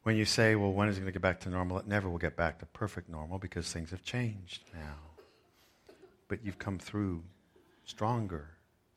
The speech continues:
better, different, more dependent upon God. You have pleasant memories, thankfulness for what was, greater wisdom and understanding, and then usefulness.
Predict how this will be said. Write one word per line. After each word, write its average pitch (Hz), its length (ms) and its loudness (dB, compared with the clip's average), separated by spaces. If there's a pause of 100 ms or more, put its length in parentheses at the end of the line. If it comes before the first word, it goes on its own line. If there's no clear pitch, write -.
(580)
better, 131 240 4
different, 82 1000 -6 (400)
more 120 140 4
dependent 117 580 -2
upon 82 400 -6
God. 76 320 -4 (1800)
You 107 100 6
have 87 140 6
pleasant 98 380 2
memories, 92 440 0
thankfulness 92 540 -4
for 92 220 -4
what 90 280 -4
was, 85 580 -4 (1400)
greater 87 280 2
wisdom 87 360 -2
and 90 100 0
understanding, 80 720 -6
and 85 220 -12
then 78 300 -16 (240)
usefulness. - 960 -10